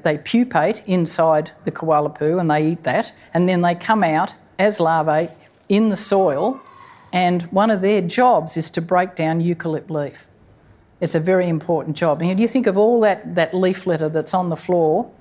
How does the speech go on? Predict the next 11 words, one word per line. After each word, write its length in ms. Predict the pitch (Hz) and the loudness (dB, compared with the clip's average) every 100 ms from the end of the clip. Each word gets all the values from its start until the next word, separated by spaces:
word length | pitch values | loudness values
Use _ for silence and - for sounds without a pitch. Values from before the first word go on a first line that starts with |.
| - _ | -20 _
in, 160 | 170 165 | -2 0
in 160 | 165 | 0
a 60 | 156 | -2
forest, 640 | - 180 151 185 - - - - - - - - | 0 2 2 0 -4 -12 -18 -20 -20 -20 -20 -4
these 200 | 190 196 | 0 0
mallee 280 | 185 185 170 | 0 0 0
moths 260 | 165 165 - | 0 -2 -4
play 280 | 165 156 | -4 -2
a 40 | 143 | -2
major 560 | 156 160 170 170 165 | -2 0 0 0 -2
role, 400 | 156 151 143 139 | 0 0 0 -4